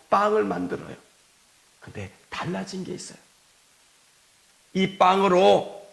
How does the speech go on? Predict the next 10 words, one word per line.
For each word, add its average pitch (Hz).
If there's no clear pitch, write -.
예수님을 143
기쁘시게 -
하겠다는 190
거. -
사람들이 196
이 233
빵을 208
먹으면서 170
기뻐하는 202
거예요. -